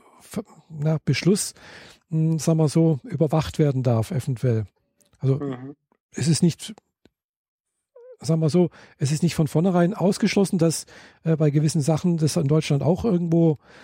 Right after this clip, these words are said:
Speaker 1: äh, sozusagen diesen Lauschangriff gibt. Und, äh, Telefonverbindungen zum Beispiel wurden auch schon immer abgehört. Also das muss man auch wissen. Äh, das war schon immer so eine Sache. Gab's immer technische Sachen. Äh,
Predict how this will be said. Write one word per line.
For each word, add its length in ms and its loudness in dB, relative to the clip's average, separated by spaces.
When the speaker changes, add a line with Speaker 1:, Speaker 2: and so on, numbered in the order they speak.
Speaker 1:
äh, 240 0
sozusagen 560 2
diesen 220 0
Lauschangriff 600 2
gibt. 340 -4
Und, 280 0
äh, 160 2
Telefonverbindungen 800 2
zum 100 -2
Beispiel 320 0
wurden 300 0
auch 160 2
schon 160 -4
immer 320 2
abgehört. 640 0
Also 220 0
das 180 -4
muss 180 -2
man 100 0
auch 140 0
wissen. 300 2
Äh, 300 2
das 300 -8
war 100 2
schon 140 -4
immer 180 2
so 100 0
eine 140 2
Sache. 440 0
Gab's 240 0
immer 260 2
technische 420 0
Sachen. 360 -2
Äh, 420 4